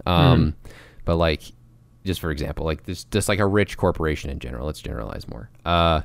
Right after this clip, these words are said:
Speaker 1: it's interesting how that works, you know? Like, if you wanna put yourself in this fi-, uh, financially advantageous situation, you are feeding the machine that is big corporations. Well, so which, in the long term, you know, is that good for you? Is it not?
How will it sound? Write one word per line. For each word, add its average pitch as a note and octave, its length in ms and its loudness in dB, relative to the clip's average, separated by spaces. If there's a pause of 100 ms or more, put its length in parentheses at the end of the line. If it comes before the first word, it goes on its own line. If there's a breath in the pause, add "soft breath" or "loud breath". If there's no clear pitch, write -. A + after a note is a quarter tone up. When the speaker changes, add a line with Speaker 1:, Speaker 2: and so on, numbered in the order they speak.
(280 soft breath)
Speaker 1:
it's G#2 180 0
interesting B2+ 460 4
how G2+ 140 4
that F#2 200 0
works, - 520 -2
you F2 120 0
know? F2 160 4
Like, F#2 180 2
if F2+ 100 -2
you A2+ 80 0
wanna D3 200 2
put - 180 0
yourself A2+ 360 0
in G#2+ 60 2
this F#2 120 0
fi-, F#2+ 200 0
uh, E2+ 260 2 (120)
financially G#2 480 2
advantageous F2+ 560 0
situation, E2 720 -2 (340 soft breath)
you G2 120 2
are F2+ 80 2
feeding G2 720 2 (300)
the F#2+ 100 2
machine F2 600 2
that F2 180 0
is G2 260 2
big E2+ 360 -2 (280)
corporations. F2+ 840 -2
Well, F2+ 220 0
so G2 240 0
which, F#2 300 -2 (180)
in G#2+ 140 2
the F#2+ 80 2
long D3+ 340 2
term, F2 400 0 (680 soft breath)
you G#2 100 2
know, G2 160 2 (100)
is A2 220 2
that G#2 280 0
good A#2+ 220 0
for - 160 -2
you? D2+ 260 -2
Is F#2+ 220 2
it G#2 80 0
not? G2+ 420 0